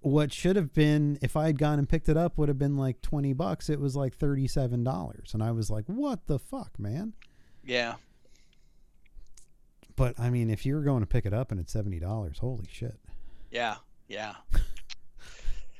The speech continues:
Speaker 1: Wow.
Speaker 2: It's crazy. Crazy.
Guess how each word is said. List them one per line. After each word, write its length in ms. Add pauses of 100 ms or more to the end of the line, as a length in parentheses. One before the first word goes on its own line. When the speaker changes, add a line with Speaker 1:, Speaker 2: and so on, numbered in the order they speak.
(2500)
Speaker 1:
Wow. 340 (1500)
Speaker 2:
It's 100
crazy. 680 (1600)
Crazy. 560